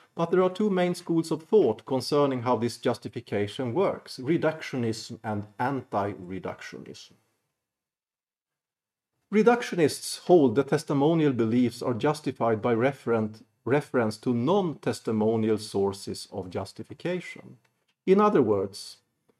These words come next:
the justification that hearing a piece of testimony confers on a person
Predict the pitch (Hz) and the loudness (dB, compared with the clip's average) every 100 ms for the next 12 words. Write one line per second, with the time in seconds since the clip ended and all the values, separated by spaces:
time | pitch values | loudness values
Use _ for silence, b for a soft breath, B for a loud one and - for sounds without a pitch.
0 | _ _ _ - 165 214 208 196 208 - | _ _ _ -4 2 4 4 -2 -4 0
1 | 226 220 - 170 165 - 196 208 175 151 | 0 2 -2 0 0 2 4 4 4 2
2 | 147 135 143 143 - 131 - 190 185 - | 0 -4 0 0 0 -4 -2 -4 -4 -2
3 | 123 113 107 107 139 127 - 185 170 - | 0 2 2 0 -2 -4 2 4 4 0
4 | - 120 110 117 101 101 117 127 151 | -6 -4 -4 -2 -2 -2 -2 -2 -4